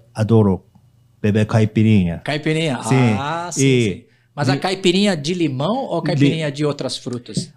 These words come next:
Speaker 1: Outras frutas também, mas é, eu assustei. É, o preço do limão.
Speaker 2: Sim.
Speaker 1: Aqui no Brasil,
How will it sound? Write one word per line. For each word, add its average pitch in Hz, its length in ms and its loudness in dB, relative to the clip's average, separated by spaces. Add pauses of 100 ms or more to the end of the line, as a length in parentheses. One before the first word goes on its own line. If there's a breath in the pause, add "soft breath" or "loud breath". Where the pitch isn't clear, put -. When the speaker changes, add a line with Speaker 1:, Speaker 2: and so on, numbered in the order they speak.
Speaker 1:
Outras 127 340 0
frutas 160 380 2
também, 113 260 0
mas 104 440 -4
é, 120 420 -6
eu 120 500 -4
assustei. 113 720 -2
É, 95 800 -6
o 120 140 -4
preço 139 460 0
do 98 180 -4
limão. 107 560 4 (220)
Speaker 2:
Sim. 151 340 -6 (140)
Speaker 1:
Aqui 113 260 -6
no 139 80 0
Brasil, 117 340 0